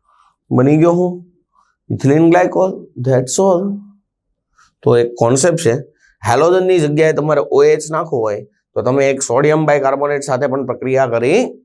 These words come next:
શકો. ત્યારબાદ આ છે ઇથિલિન એસિટેટ. સી એચ ટુ સી એચ ટુ, એને કહેવાય ઇથિલિન. સી એચ થ્રી સી ડબલ ઓ એસિટેટ.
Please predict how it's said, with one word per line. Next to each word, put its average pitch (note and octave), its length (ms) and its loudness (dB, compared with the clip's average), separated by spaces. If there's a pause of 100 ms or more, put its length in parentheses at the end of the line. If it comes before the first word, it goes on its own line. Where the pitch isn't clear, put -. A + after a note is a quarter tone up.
(180)
શકો. G2+ 260 -10 (1700)
ત્યારબાદ F3 540 2 (920)
આ F#3 260 4
છે E3 180 2 (840)
ઇથિલિન A3+ 480 0
એસિટેટ. G3+ 640 0 (2500)
સી D#3 320 2
એચ D3+ 200 0 (120)
ટુ F3+ 140 2
સી D#3 240 0
એચ C3+ 160 0 (120)
ટુ, D#3+ 160 -2
એને C#3+ 180 -2
કહેવાય C#3+ 180 2
ઇથિલિન. D3 380 0 (1040)
સી D3+ 320 2
એચ D3+ 160 2 (100)
થ્રી F3+ 180 2
સી E3+ 140 2
ડબલ C#3+ 240 2
ઓ D#3+ 100 2 (240)
એસિટેટ. B2+ 520 -6